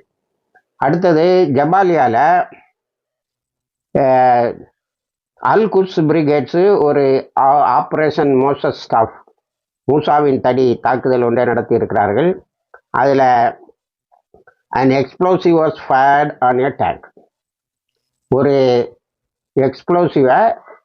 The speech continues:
டேங்க்ல மீது, அஹ், வந்துகிட்டு இருந்த இஸ்ரேலிய டேங்க் மீது தாக்கி இருக்கிறார்கள். அது அப்படியே எக்ஸ்ப்ளோட் ஆகிருக்கு. அப்போ இதுல எல்லாம் எத்தனை பேர் இறந்தார்கள்ங்கிற கதை, க-, செய்தியை சொல்லவில்லை. ஆனால் நேத்து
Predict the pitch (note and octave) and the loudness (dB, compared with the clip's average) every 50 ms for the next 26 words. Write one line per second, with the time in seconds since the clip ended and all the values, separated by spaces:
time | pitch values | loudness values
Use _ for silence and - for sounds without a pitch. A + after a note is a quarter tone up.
0 | - C3+ C#3 D#3 E3 D#3+ D#3+ D#3 D3+ C#3+ C3+ B2 A#2+ A2+ A2 G2+ A#2 A#2+ C3 C#3 | -2 0 0 0 0 0 0 2 2 2 2 2 2 0 0 0 0 2 2 2
1 | C3+ C#3 C3+ B2+ A2+ A2 G#2+ - - - - - - - - - B2 A#2+ A2+ A#2+ | 0 0 0 0 0 0 -2 -4 -8 -14 -20 -20 -16 -10 -6 -2 -2 0 0 0
2 | B2 C#3 D3 C#3 A#2 - C3 A#2+ B2 A#2+ A#2+ A#2 A2+ - - C#3 C3+ B2+ B2 A#2 | 0 2 0 0 0 0 0 0 2 2 2 0 0 0 0 0 2 2 2 0
3 | A2 - C3 A#2+ B2 C3+ B2+ A#2+ B2 A#2+ A2 G2 - G#2+ A2 A2+ - A#2+ A#2 A2+ | 0 0 0 0 2 2 2 2 2 2 0 0 -2 -2 -4 -2 -2 -2 -2 -2
4 | F#2+ - A2 G2+ G2+ G2+ B2 E3 - - - G#2 G#2 G#2 - - A2+ A2+ A2+ G#2+ | -2 -4 -4 -4 -2 -2 -2 -4 -4 -2 -2 0 -2 -2 -2 0 2 2 4 2
5 | G#2 F#2+ - - _ - G#2+ G#2 G2+ F2+ F2 F2+ F2+ - - - - _ - - | 2 0 -4 -8 _ -4 -2 0 0 0 0 0 -2 -4 -6 -10 -14 _ -20 -20
6 | _ _ - - - - _ _ _ _ _ - D3 D#3+ F3+ F#3+ F#3+ F3+ F#3 F#3 | _ _ -20 -20 -20 -20 _ _ _ _ _ -2 0 0 2 2 2 2 2 2
7 | F#3 F#3 F#3+ F#3 F3+ D#3+ - G3 G3 G3+ F#3 F#3+ F#3 E3+ D#3 D3+ E3 F3+ F3+ F#3 | 4 4 4 2 2 0 0 0 0 0 2 2 2 2 2 0 0 0 0 0
8 | F#3 F3 D#3+ E3+ E3+ E3 D3+ D#3 D#3 C#3+ - - C#3 C#3 C#3+ D3 D3+ D#3 D3 C#3 | 0 0 0 0 0 0 0 0 0 -2 -2 0 0 0 2 2 2 2 2 2
9 | C3+ C3+ B2+ - - C#3+ B2+ A#2+ A#2+ A#2 G#2 - B2 A#2 A#2 A#2 A2+ - C3+ C#3+ | 2 2 0 0 0 0 2 2 0 0 0 0 0 0 0 0 0 0 0 2
10 | D3+ D3+ D#3 D3+ C#3+ - - C3+ C#3+ D3+ C#3 A#2+ A2+ A#2 C#3 E3+ G#3+ - - A#2 | 2 2 2 0 0 0 0 0 0 2 0 0 0 0 0 0 0 -2 -2 -2
11 | A#2+ B2 B2 C3+ D#3+ D#3 A2+ A#2 B2+ C3 B2 - - C#3+ F3 G#3+ B3 B3+ | -2 0 0 0 -2 0 0 0 0 0 -2 -2 -2 0 0 0 -2 -4